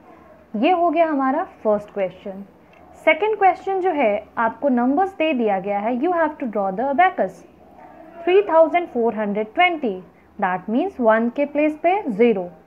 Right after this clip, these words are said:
कुछ भी नहीं। So, no need to draw any circle here। At tens place, two is written, so we have to draw two circles। At hundred place, four is written,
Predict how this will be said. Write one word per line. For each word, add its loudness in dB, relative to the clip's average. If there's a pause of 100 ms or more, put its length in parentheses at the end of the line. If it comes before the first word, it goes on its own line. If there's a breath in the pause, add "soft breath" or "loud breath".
(180)
कुछ -10
भी 2 (260)
नहीं। -6 (200)
So, 2 (460 soft breath)
no 2
need 0
to 0
draw 6
any 0
circle 0
here। 4 (600 soft breath)
At -6
tens 0
place, 0
two -2
is 0
written, 2 (100)
so 2
we 0
have -2
to -4
draw 2 (120)
two -4
circles। 0 (840 soft breath)
At -4
hundred 0
place, 0
four 0
is 0
written, -2